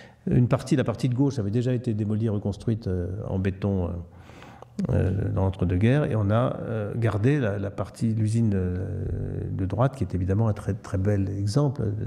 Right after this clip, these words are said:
d'architecture, de briques et d'acier et de métal, euh, associé à une espèce de grande halle qui forme aujourd'hui, euh, tout à l'étage, une bibliothèque très spectaculaire pour l'école d'architecture de, de Val-de-Seine.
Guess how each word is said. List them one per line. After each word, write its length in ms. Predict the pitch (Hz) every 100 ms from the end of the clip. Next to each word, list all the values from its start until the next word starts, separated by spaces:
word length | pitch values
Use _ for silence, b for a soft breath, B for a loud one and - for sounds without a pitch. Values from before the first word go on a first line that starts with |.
| 117 120 123 127
d'architecture, 720 | - - 92 92 - 120 117
de 100 | 101
briques 420 | 98 95 110 107
et 60 | 101
d'acier 320 | 90 - -
et 40 | 101
de 80 | 92
métal, 520 | 92 117 135 147 151 B B B B B - 127
euh, 240 | - 117
associé 560 | 107 110 - - 131 139
à 40 |
une 60 | 107
espèce 180 | 104
de 80 | 95
grande 300 | 92 104 113
halle 420 | 98 107 135 120 98
qui 160 | - 110 - - - -
forme 300 | - 107 107
aujourd'hui, 640 | 101 95 104 131 151 135
euh, 200 | 104 98
tout 220 | - -
à 60 | 101
l'étage, 460 | 98 123 135 135 101 90
une 140 | 110
bibliothèque 600 | 107 107 104 - 131 131
très 140 | - 95
spectaculaire 640 | - 107 101 - 110 123
pour 100 | -
l'école 260 | 98 95 98
d'architecture 560 | 92 - 98 - 131
de, 360 | 113 113 - -
de 120 | 104
Val-de-Seine. 520 | 101 101 98 - 107